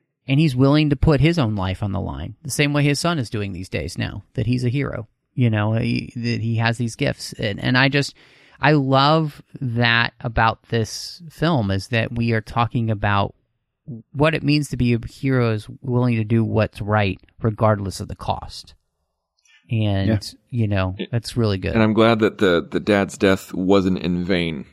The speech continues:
Speaker 3: 'cause it really makes you scared there for a
Speaker 1: Yes.
Speaker 3: little bit. You're just like, "No, no, no, no."
Speaker 2: Yes.
Speaker 3: Like, don't, don't tell me that
Speaker 2: Yes.
Speaker 3: was for nothing. Don't tell me that was for nothing.
Speaker 1: So we're, uh, we're at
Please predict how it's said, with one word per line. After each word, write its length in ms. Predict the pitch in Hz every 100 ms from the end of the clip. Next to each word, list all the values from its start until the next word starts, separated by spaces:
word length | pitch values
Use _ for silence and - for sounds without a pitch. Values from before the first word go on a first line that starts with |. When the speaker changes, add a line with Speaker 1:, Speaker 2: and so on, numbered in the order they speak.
| _ _ _
Speaker 3:
'cause 140 | - 101
it 60 |
really 400 | 90 101 110 107
makes 260 | 95 98 -
you 60 | 95
scared 420 | - 107 98 87
there 260 | 90 127 104
for 100 | 92
a 40 |
Speaker 1:
Yes. 60 | 87
Speaker 3:
little 160 | 90
bit. 140 | 87 73
You're 100 | 95
just 180 | 90 -
like, 160 | 85
"No, 220 | 104 98 98
no, 100 | 101
no, 140 | 90
no." 200 | 87 107
Speaker 2:
Yes. 460 | 107 101 92 80 -
Speaker 3:
Like, 180 | 101 -
don't, 380 | 120 107 107 92
don't 280 | 107 107
tell 240 | 98 107 104
me 120 | 101
that 60 | 98
Speaker 2:
Yes. 160 | 92
Speaker 3:
was 100 | 87
for 140 | - 107
nothing. 460 | 90 78 - 60 -
Don't 240 | 110 104
tell 160 | 101 101
me 80 | 95
that 120 | 90
was 120 | 80
for 100 | -
nothing. 320 | 85 76 - 85 _ _ _
Speaker 1:
So 440 | - 190 185 175 - _
we're, 400 | - 151 170 170 -
uh, 300 | 170 165 165 - 139
we're 160 | 143
at 260 | 147 156